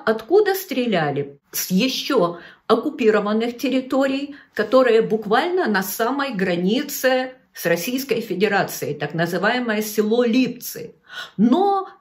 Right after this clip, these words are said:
стопроцентной уверенности у меня нет, э, потому что, э, с тем же успехом по этому селу Циркуны могли бить и с территории Белгородской области.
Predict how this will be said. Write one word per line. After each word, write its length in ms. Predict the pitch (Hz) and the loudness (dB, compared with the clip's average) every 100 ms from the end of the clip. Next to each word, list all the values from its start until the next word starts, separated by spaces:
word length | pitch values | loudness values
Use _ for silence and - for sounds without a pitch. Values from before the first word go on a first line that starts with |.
| - | -10
стопроцентной 1040 | - - 359 359 262 - 392 508 508 349 | -6 0 0 2 0 0 -2 -2 -2 0
уверенности 1040 | 240 247 214 156 156 147 - - 151 139 - | 0 2 0 0 -2 -6 -8 -2 -2 -2 -2
у 100 | 208 | 0
меня 380 | 214 220 262 427 | 2 2 2 2
нет, 520 | 440 302 254 247 - - - - _ | 2 2 0 -6 -14 -20 -20 -20 _
э, 260 | - 202 190 - | 0 2 2 0
потому 380 | 214 233 302 | -2 0 -4
что, 400 | 302 - 262 247 - | -4 -2 -2 -2 0
э, 380 | 214 208 202 202 | 2 4 0 -4
с 180 | - - | -8 -4
тем 240 | 294 254 | -2 0
же 100 | 233 | 0
успехом 800 | 233 240 - 349 480 - 165 170 | 0 -2 -2 0 0 0 -6 -6
по 280 | - 254 - | 0 2 4
этому 400 | 247 240 196 190 | 4 2 0 -6
селу 360 | 190 262 269 226 | -4 -2 0 0
Циркуны 800 | - 214 214 247 240 180 135 - - - - | 0 -2 0 0 2 0 -4 -10 -18 -10 2
могли 540 | 214 226 226 339 494 | 2 4 4 6 6
бить 500 | 160 269 403 - - - | 4 0 0 -2 -10 -2
и 260 | 339 392 | 0 0
с 140 | - - | -4 -4
территории 640 | 220 226 330 403 427 415 | -4 -2 0 4 4 4
Белгородской 720 | 247 262 226 214 220 - 214 214 | 2 2 2 2 0 -2 0 2
области. 720 | 196 180 185 - - 185 | 0 0 -4 -4 -8 -8